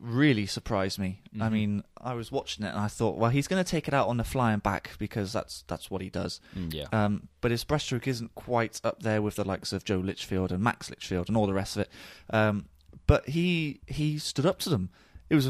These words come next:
Speaker 1: it was incredible. I think he did a two-second, give or take, two-second P B on that swim,
Speaker 2: Mm.
Speaker 1: um,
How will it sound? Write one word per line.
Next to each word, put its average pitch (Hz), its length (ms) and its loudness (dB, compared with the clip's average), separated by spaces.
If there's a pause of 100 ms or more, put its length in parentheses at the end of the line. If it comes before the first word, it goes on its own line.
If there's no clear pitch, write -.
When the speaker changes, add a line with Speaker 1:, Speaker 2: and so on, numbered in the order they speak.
(100)
Speaker 1:
it 135 100 -2
was 117 120 -2
incredible. 160 420 4
I 104 60 6
think 143 220 -4
he 175 100 -2
did 190 160 2
a 101 40 2
two-second, 101 800 -6
give 110 140 -2
or 104 80 2
take, - 260 -4
two-second 104 520 -2
P 107 180 -2
B 98 160 0
on 98 100 0
that 104 200 -2
swim, 101 380 -4
Speaker 2:
Mm. 92 180 -8 (240)
Speaker 1:
um, 113 280 0